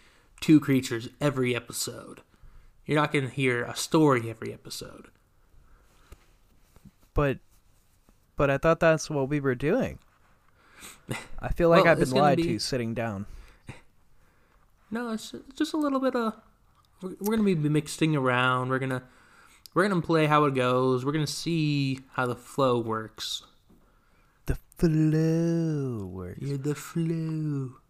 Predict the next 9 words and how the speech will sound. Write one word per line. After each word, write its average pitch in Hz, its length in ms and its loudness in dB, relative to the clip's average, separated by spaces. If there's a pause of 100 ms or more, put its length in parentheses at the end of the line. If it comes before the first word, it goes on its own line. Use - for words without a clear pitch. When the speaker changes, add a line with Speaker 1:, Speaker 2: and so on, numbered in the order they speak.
(1040)
Speaker 2:
Um, 143 440 2 (340)
well, 170 500 8 (120)
I 165 180 4
think 196 260 2
Scotland 151 880 2
is 127 340 0
a 120 220 -2
beautiful 196 540 6
place, 120 680 0